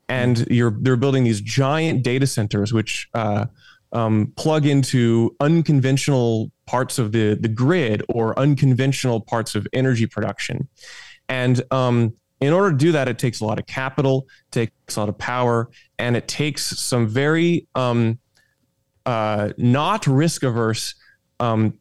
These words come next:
investors and people to, to do it. It, 'cause, um, you're, you're, you're on the absolute, it's, it's the Wild West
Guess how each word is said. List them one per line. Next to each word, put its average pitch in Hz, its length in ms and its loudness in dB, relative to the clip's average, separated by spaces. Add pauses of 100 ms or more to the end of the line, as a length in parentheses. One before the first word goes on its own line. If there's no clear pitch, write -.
(300)
investors 127 640 0
and 110 100 0
people 120 280 0
to, 113 120 -2
to - 180 -6
do 104 220 2
it. 71 160 -2
It, 127 140 0
'cause, 131 320 0 (460)
um, 113 500 0 (160)
you're, 131 380 2
you're, 135 360 2
you're 131 380 0
on 160 140 2
the 151 40 0
absolute, 147 380 -2
it's, 117 180 -4
it's 139 200 -4
the 170 80 0
Wild 165 440 0
West 107 400 -4